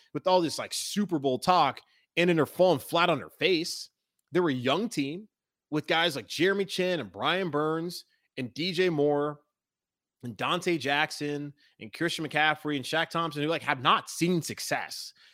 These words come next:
You have to learn how to win. It takes time to get there. And even when they get to the playoffs, like, w-, I had someone ask me about how this team compares to Seattle ten years ago.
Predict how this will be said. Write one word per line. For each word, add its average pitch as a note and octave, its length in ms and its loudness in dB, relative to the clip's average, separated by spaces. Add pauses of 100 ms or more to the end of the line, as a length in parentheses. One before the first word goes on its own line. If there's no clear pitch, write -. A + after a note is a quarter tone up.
You C#3+ 100 2
have E3 260 2
to E3 100 2
learn C#3+ 480 0
how B2 220 -2
to A2 80 -2
win. G#2 360 -4 (380)
It D#3 260 0
takes D3+ 460 0
time C#3 520 -2
to G#2+ 40 -8
get C#3+ 380 0
there. E2+ 300 -12 (240)
And C#3+ 160 4
even A#3+ 260 2
when E3 160 0
they C#3 140 0
get F3+ 320 0
to C#3 80 -10
the A#2 80 -4
playoffs, B2+ 680 0 (360)
like, D3+ 160 0
w-, C#3+ 220 -6
I C#3 100 6
had F3+ 160 4
someone F3+ 160 2
ask E3+ 220 2
me D#3+ 160 0
about C3+ 420 0 (320)
how D3 240 4
this D3 260 -2
team D#3 140 -6
compares C#3+ 300 -4
to B2 60 -12
Seattle D3+ 400 -2 (220)
ten D3+ 180 0
years F#3 240 -2
ago. F2+ 300 -12